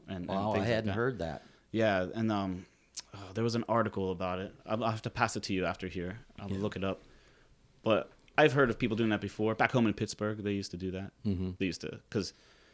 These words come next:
Speaker 1: everyone knew that. Like, you're younger. Um, I had friends who were involved in gang violence, and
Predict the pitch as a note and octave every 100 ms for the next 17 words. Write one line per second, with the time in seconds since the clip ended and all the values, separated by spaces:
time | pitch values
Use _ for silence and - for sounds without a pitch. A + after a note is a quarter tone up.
0 | _ _ - - D#3 A#2 G#2+ G2 G2+ -
1 | F#2+ G#2 G2 G2+ A2 G2 A2+ - - F#2
2 | F2+ - B2 G#2 - G#2 G2+ G2+ F#2+ F#2
3 | F#2 G2 F#2+ G2 F#2+ G2+ G2+ F#2+ F#2 G2+
4 | G#2 - F#2+ F#2